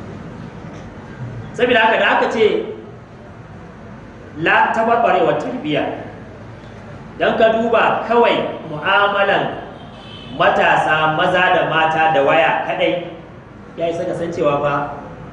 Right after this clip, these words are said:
sai dai kawai Allah ya kuɓutar da wannan al'umma daga cikin abin da aka shiga na tarko. Kana da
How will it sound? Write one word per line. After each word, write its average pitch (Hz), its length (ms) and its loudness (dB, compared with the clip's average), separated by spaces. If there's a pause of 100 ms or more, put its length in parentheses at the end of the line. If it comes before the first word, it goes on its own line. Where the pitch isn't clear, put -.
sai 165 160 -2
dai 165 240 2
kawai 190 240 4
Allah 165 240 2
ya - 160 2
kuɓutar 175 440 -4
da 151 80 0
wannan 151 280 2
al'umma 151 480 -2
daga 120 240 -2
cikin 170 240 -6
abin 160 320 -2
da 143 80 -4
aka 135 160 -2
shiga 120 240 -4
na 120 80 -2
tarko. 117 240 -6 (1800)
Kana 180 200 2 (120)
da 139 60 0